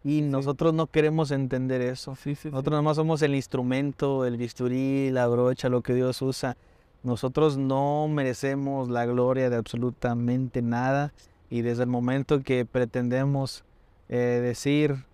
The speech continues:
Speaker 1: o, o insinuar que fuimos nosotros, que por ese es el problema también de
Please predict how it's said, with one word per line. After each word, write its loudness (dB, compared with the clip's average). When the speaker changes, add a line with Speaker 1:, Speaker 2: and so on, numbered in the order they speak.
Speaker 1:
o, -8
o 0
insinuar 0
que 2
fuimos 0
nosotros, -4
que 0
por 0
ese 0
es 6
el -2
problema 2
también -2
de -2